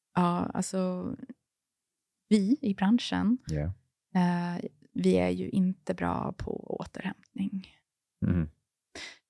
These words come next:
Speaker 1: Eh, återhämtning har jag aktivt sökt mer kunskap kring senaste tiden och, och förstår också hur viktigt det är för att vara just kreativ.
Speaker 2: Ja.
Speaker 1: Ehm, och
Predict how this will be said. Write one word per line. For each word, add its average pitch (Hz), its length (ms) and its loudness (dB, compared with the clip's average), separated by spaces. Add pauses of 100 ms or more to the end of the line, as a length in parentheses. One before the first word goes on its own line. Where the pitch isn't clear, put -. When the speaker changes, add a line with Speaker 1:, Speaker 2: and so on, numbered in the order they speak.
Speaker 1:
Eh, 180 800 0
återhämtning 208 960 4
har 196 120 4
jag - 340 -2 (680)
aktivt - 520 -2
sökt - 480 -2
mer 180 140 4
kunskap 196 440 2
kring - 320 -2
senaste 180 420 -2
tiden 175 420 2
och, 175 180 -2 (280)
och 180 80 0
förstår 185 360 0
också 180 240 -2
hur 180 80 -2
viktigt 170 280 -4
det 180 80 0
är 175 80 2
för 180 140 -4
att - 80 -6
vara 185 180 2
just 185 140 -2
kreativ. - 520 -2 (280)
Speaker 2:
Ja. 82 220 0 (220)
Speaker 1:
Ehm, 180 800 0 (100)
och - 180 -4